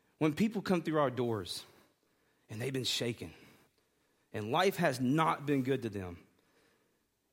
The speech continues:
it is a comforting feeling to come into a church family that greets you, grabs you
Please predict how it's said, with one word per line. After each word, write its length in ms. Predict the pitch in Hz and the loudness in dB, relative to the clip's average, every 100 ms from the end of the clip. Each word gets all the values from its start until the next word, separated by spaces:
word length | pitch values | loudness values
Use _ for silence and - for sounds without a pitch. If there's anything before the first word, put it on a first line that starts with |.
| - | -2
it 140 | 185 | 2
is 140 | 185 147 | 2 0
a 40 | |
comforting 520 | - 170 180 170 147 | -2 -2 0 2 0
feeling 380 | 127 165 165 127 | 0 0 2 2
to 60 | 110 | 0
come 220 | 165 156 | -2 -2
into 220 | 143 143 | 0 -2
a 60 | 120 | -4
church 360 | - 151 120 | -4 -4 -6
family 440 | - 131 131 113 107 | -4 -2 0 -2 -4
that 200 | 110 117 | -6 -8
greets 500 | 131 156 170 - 110 | -2 -2 -4 -8 -10
you, 200 | 101 95 - _ _ _ _ _ _ _ _ | -12 -16 -20 _ _ _ _ _ _ _ _
grabs 500 | - 131 196 196 - | -8 0 2 2 2
you 160 | 147 | 0